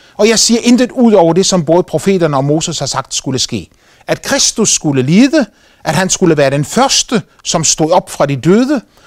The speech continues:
og derefter skulle forkynde lys, både for vort eget folk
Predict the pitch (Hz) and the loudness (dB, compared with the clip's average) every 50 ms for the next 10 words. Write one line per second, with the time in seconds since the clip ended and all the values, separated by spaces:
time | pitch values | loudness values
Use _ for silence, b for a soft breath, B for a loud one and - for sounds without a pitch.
0 | b b b - 190 - 240 220 202 208 - - 202 - - - 185 175 156 - | b b b -2 0 0 2 2 2 0 0 -2 -4 -4 0 0 0 0 0 -2
1 | 156 - 196 196 175 151 160 185 285 294 240 - - - - - _ _ _ _ | -2 0 0 2 2 2 4 4 4 4 2 0 -2 -4 -4 -8 _ _ _ _
2 | _ - 165 185 190 - 170 151 135 139 127 - 143 151 170 - - - 156 143 | _ 0 2 2 2 2 0 -2 -2 -2 0 -2 -4 -4 -4 -6 -4 -4 -4 -4
3 | 123 - | -4 -8